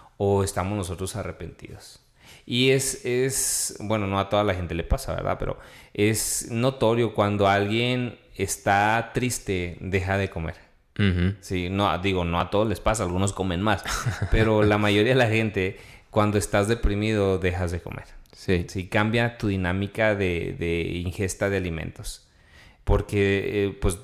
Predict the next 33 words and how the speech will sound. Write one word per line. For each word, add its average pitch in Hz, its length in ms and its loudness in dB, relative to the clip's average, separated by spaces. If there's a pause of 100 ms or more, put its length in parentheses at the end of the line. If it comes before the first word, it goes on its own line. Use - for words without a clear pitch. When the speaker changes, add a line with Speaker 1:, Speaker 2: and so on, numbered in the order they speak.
Speaker 1:
vivimos 107 600 2
casi, 113 280 -4
casi 120 260 -2
para 95 280 0
comer. 147 240 -8 (800)
La 110 120 2
mayoría 117 380 2
de 135 60 2
la 139 80 2
gente 110 220 -2
vive 127 260 0
para 117 200 2
comer. 117 180 -4
Lamentablemente, 123 460 -2
en 127 80 -2
esta 117 320 -2
parte 117 280 -2
del 117 120 -2
mundo, 117 480 -4 (380)
eh, 104 320 2
aunque 110 320 0
pudiésemos 113 580 2
decir 104 240 -2
que 120 100 -4
no 110 280 0
hay 120 360 0 (240)
semejante 107 600 0
abundancia 110 580 -2
como 113 180 -4
en 101 60 2
otros 98 280 0
lugares, 120 560 0 (640)
eh, 107 520 4